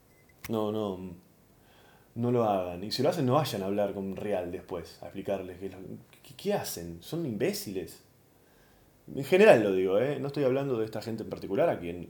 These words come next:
no conozco. Eh, nada. <clears throat> Que, que este, Vicuña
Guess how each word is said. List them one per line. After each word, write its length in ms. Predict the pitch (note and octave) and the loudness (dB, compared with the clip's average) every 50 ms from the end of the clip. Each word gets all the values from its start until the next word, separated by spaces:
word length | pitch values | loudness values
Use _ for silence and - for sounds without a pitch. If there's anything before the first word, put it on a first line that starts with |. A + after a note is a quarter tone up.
| - - - | -16 -16 -12
no 220 | F2 G2 A#2 A#2+ | -6 -4 -4 -2
conozco. 560 | A2 G2+ G#2 B2 C#3 - - - C3 C3+ - - - _ _ _ _ _ _ _ _ _ _ _ - | -2 -2 -4 -4 -6 -8 -10 -10 -10 -10 -12 -18 -20 _ _ _ _ _ _ _ _ _ _ _ -8
Eh, 640 | - F2 F2 E2 D#2+ D#2 D2+ D2+ D2 C#2 C#2 - - - - - _ - - - - - | -6 -4 -4 -4 -4 -6 -6 -8 -10 -10 -12 -14 -16 -20 -20 -20 _ -20 -20 -20 -14 -10
nada. 380 | F#2+ G2 F2+ E2 D#2 - - - - _ _ _ _ _ _ _ _ _ - - _ _ _ _ _ - - - - - - - - - - - _ _ _ _ _ _ _ _ _ - - - - _ _ _ - _ _ _ _ _ _ _ _ - - - - _ _ _ _ _ - | -8 -6 -6 -6 -8 -10 -14 -18 -20 _ _ _ _ _ _ _ _ _ -20 -20 _ _ _ _ _ -20 -20 -18 -18 -20 -20 -20 -20 -20 -20 -20 _ _ _ _ _ _ _ _ _ -20 -20 -20 -20 _ _ _ -20 _ _ _ _ _ _ _ _ -20 -20 -20 -20 _ _ _ _ _ -4
<clears throat> 380 | B2+ C3+ C#3+ G#2+ E2+ D#2+ - - | -2 0 0 0 -2 -6 -10 -2
Que, 680 | - C3 D3 D#3 C3 G#2+ G2 F#2 E2+ E2 E2 - - - - _ _ _ _ _ _ _ _ _ _ _ _ _ _ _ _ _ _ _ - - | 2 2 4 6 4 4 4 2 0 -2 -6 -8 -12 -16 -20 _ _ _ _ _ _ _ _ _ _ _ _ _ _ _ _ _ _ _ -16 -10
que 120 | - A#2 | -6 -6
este, 760 | A2+ A2+ - - G2+ F2 F2 E2+ D#2+ D#2+ D2 C#2 C2 A#1 G1+ - - - - _ _ _ _ _ _ _ _ _ _ _ _ - - - - _ _ _ _ _ _ _ _ _ _ _ _ _ _ - | -6 -6 -6 -4 -4 -4 -4 -4 -6 -6 -6 -8 -8 -10 -12 -14 -16 -20 -20 _ _ _ _ _ _ _ _ _ _ _ _ -18 -18 -18 -20 _ _ _ _ _ _ _ _ _ _ _ _ _ _ -12
Vicuña 800 | E2 E2 - C#3+ D#3+ C#3 G#2+ F#2 E2+ E2 D#2+ D#2 D#2 D2 D2 | -10 -4 -2 -2 0 0 0 -2 -2 -4 -6 -10 -12 -14 -18